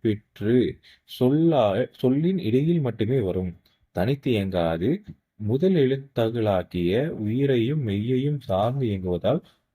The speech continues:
ஆயுத எழுத்து ஒரு சார்பு எழுத்தாகும். அப்ப இது என்ன சொல்லியிருக்காங்க அப்படின்னா, எக்ஸாம்பிள் பார்ப்போமா?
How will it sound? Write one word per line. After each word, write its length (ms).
ஆயுத 360
எழுத்து 320
ஒரு 100
சார்பு 400
எழுத்தாகும். 520
அப்ப 460
இது 140
என்ன 140
சொல்லியிருக்காங்க 500
அப்படின்னா, 400
எக்ஸாம்பிள் 460
பார்ப்போமா? 380